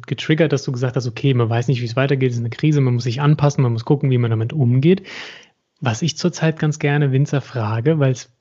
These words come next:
jetzt auch irgendwie so aktuell ist, auch, ähm,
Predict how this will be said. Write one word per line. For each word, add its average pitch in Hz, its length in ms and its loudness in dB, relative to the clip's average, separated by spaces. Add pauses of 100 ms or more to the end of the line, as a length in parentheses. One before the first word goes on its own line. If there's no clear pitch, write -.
jetzt 160 520 0
auch 139 140 0
irgendwie 143 300 4
so 123 140 2
aktuell 135 640 -2
ist, 170 260 -6
auch, 156 260 -2 (420)
ähm, 135 420 0